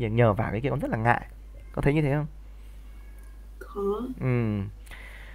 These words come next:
Speaker 1: Tuy nhiên là nhược điểm của những người còn độc lập như con thì, ờ, sẽ có cái, cái, cái, cái một cái, cái,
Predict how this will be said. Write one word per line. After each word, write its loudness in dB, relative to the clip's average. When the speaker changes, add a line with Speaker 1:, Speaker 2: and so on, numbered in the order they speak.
Speaker 1:
Tuy 6
nhiên 8
là 10
nhược 8
điểm 10
của 4
những 2
người 8
còn 0
độc 6
lập 6
như -4
con 0
thì, 0
ờ, -2
sẽ -8
có 2
cái, -4
cái, -2
cái, -4
cái 0
một 0
cái, 2
cái, -2